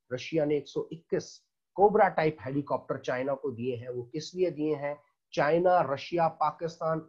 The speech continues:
और Turkey कौन से नए block बनाने जा रहे हैं और अगली movement क्या होगी,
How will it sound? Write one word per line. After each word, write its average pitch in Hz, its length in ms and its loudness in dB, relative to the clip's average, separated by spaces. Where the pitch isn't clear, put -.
और 170 260 10
Turkey 151 420 -2
कौन 202 260 -6
से 202 180 -6
नए 160 180 2
block 127 320 -2
बनाने 151 360 -2
जा 131 200 -4
रहे 143 200 -4
हैं 143 240 -4
और 147 420 2
अगली 143 320 -2
movement 143 640 -4
क्या 151 160 0
होगी, 139 480 -2